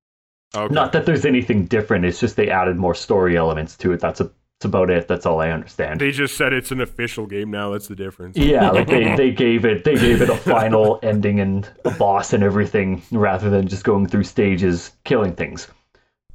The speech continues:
Speaker 1: Yeah.
Speaker 2: But I, I want that to win, just because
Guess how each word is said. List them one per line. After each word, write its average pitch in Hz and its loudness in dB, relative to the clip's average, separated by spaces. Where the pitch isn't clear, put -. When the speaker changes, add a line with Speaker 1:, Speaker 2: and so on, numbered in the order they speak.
Speaker 1:
Yeah. 117 -2
Speaker 2:
But 107 0
I, 123 0
I 123 -2
want 104 0
that 98 -4
to 151 0
win, 104 0
just 127 -2
because 113 -2